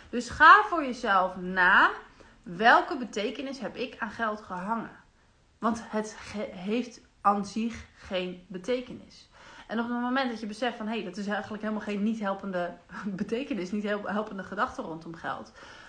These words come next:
Neem dan ook gewoon de verantwoordelijkheid om te zeggen van... hé, dit wil ik niet meer geloven. Zoals ik dus, van, hé, ik kan niet met geld omgaan, kan ik het maar beter niet hebben ook.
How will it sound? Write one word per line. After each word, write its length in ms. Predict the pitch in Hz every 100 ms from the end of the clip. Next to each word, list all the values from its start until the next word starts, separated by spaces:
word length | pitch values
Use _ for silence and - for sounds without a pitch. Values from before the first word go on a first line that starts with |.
| - -
Neem 300 | 240 269 349
dan 180 | 311 208
ook 300 | 180 185 185
gewoon 520 | 214 190 190 190 -
de 100 | 185
verantwoordelijkheid 1500 | 185 196 202 180 185 285 415 453 330 226 175 160 180 226 -
om 120 | 233
te 80 | -
zeggen 240 | 185 -
van... 120 | 220
hé, 260 | 202 196 170
dit 160 | 208 220
wil 120 | 196
ik 100 | 185
niet 280 | 214 349 311
meer 120 | 240
geloven. 340 | 190 175 196
Zoals 260 | 202 196 214
ik 200 | 320 320
dus, 200 | 185 190
van, 160 | 226 208
hé, 200 | 269 233
ik 80 |
kan 140 | 202 185
niet 140 | 180
met 140 | 202 -
geld 200 | 240 240
omgaan, 260 | 220 233
kan 120 | 240
ik 60 | 185
het 100 | -
maar 100 | 180
beter 280 | 180 180 185
niet 120 | 190
hebben 240 | 196 190
ook. 340 | 185 294 359